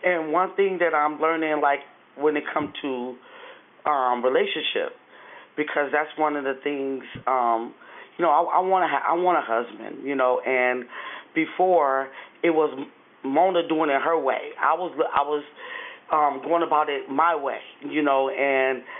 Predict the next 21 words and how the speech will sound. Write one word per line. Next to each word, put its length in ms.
and 160
I 80
was 220
making 280
horrible 340
choices, 420
you 140
know 140
what 80
I 60
mean? 340
And 200
now, 520
um, 540
I'm 140
asking 420
God 280
to, 240
um, 400
you 100
know, 300